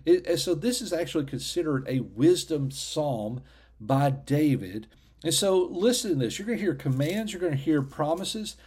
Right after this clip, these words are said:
and then you're gonna hear as well this call for us, this call for us of how we are to live in the midst of understanding the commands and promises of God. And, and so,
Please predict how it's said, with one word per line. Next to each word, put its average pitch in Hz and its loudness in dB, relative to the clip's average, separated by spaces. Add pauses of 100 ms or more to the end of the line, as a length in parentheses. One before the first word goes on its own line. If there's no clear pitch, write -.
(280)
and 165 -2
then 233 0
you're 269 -2
gonna 233 0
hear 180 0
as 135 0
well 151 4
this 139 0
call 220 0
for - -6
us, - -16 (400)
this 135 -6
call 190 2
for 170 4
us 143 0
of 131 -8
how 170 0
we 170 2
are 143 4
to 123 -8
live 123 2
in 123 -4
the 117 -2
midst 147 -2
of 123 -2
understanding 127 -2
the 101 -10
commands 131 -2
and 101 -12
promises 117 -8 (320)
of 104 -8
God. 110 2 (560)
And, 175 0
and 185 2
so, 165 10